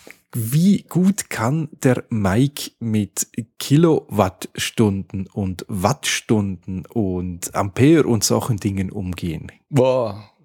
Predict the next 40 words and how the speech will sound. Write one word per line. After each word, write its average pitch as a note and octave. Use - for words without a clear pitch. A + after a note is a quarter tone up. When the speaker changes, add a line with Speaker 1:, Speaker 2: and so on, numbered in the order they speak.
Speaker 1:
Kannst B2+
du D#3+
das C#3+
in D#3+
der C#3
Relation B2+
setzen, F3+
wenn D3+
der C#3+
dir -
irgendjemand, D#3
oder A2
vielfach -
auf B2
Twitter -
sieht C3+
man A#2+
ja A#2
so A2
Solarstromergebnisse, A#2+
wo G#2+
dann G#2+
die G#2+
Leute G#2
sagen, G#2
„Oh, C3
heute A#2
hatte A2+
ich -
den G2
besten -
Tag G#2+
des -
Jahres, G#2
so A#2
und A2+
so G#2+
viele G#2
Kilowattstunden A2+
zusammengesammelt“, G2+